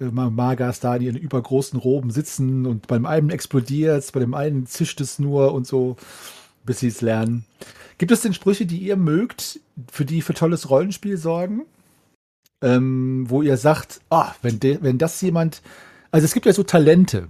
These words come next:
ne? Zum Beispiel dieses, äh, äh, wenn jetzt Leute sowas wie Kochen steigern, um dann immer am Lagerfeuer zu erzählen, was sie kochen oder zeichnen oder sowas oder musizieren.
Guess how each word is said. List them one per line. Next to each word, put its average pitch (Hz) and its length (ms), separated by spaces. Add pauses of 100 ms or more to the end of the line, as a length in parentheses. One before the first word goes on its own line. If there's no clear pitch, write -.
(100)
ne? 151 300
Zum - 160
Beispiel 120 260
dieses, 104 380
äh, 123 60
äh, 110 680 (180)
wenn 110 240
jetzt 117 160
Leute 117 400 (400)
sowas 120 400
wie 120 260
Kochen 139 380
steigern, 123 480
um 120 100
dann 120 160
immer 131 140
am 120 120
Lagerfeuer 123 560
zu - 120
erzählen, 120 380
was 117 140
sie - 80
kochen 117 340
oder 117 280
zeichnen 123 720
oder 117 280
sowas 120 380
oder 113 180
musizieren. 123 840